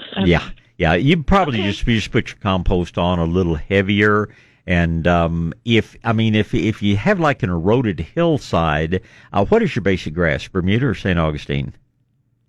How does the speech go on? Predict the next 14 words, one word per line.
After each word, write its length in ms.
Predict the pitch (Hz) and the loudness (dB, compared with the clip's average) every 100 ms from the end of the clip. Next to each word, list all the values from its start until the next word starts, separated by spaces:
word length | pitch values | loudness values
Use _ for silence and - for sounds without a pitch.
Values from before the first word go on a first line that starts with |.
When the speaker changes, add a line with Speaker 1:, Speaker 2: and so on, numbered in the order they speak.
| - - | -10 -4
Speaker 1:
Saint 180 | 240 214 | -2 -2
Augustine. 580 | 202 202 - 208 214 233 - | -2 -6 -6 -4 -4 -6 -12
Speaker 2:
Okay. 300 | 90 90 67 - - - | -4 -2 -2 -8 -16 0
If, 260 | 120 113 - | 0 0 0
if 320 | 151 139 - | 0 0 -2
you 220 | 135 123 | -2 0
had 340 | 117 117 170 170 | 0 0 0 2
a 140 | 135 | 2
hillside 1000 | 110 175 165 - 147 139 131 127 120 113 - _ - | 2 0 0 0 2 2 2 0 -2 -6 -8 _ -2
that 120 | 110 | 2
was 260 | 107 98 | 2 0
really 340 | 107 127 147 143 | 2 2 2 2
eroding 600 | 104 110 120 139 143 110 | 0 2 2 2 2 0
badly, 680 | 80 110 135 135 143 147 | 0 2 2 0 0 0